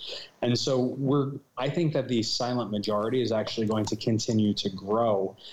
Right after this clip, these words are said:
Um, uh, you know, what that looks like in the end, will people stand up and fight for law enforcement? Will people physically defend them?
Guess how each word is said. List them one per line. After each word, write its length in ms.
Um, 420
uh, 120
you 180
know, 100
what 340
that 240
looks 260
like 440
in 120
the 140
end, 260
will 240
people 680
stand 540
up 440
and 360
fight 320
for 140
law 260
enforcement? 680
Will 180
people 640
physically 560
defend 560
them? 360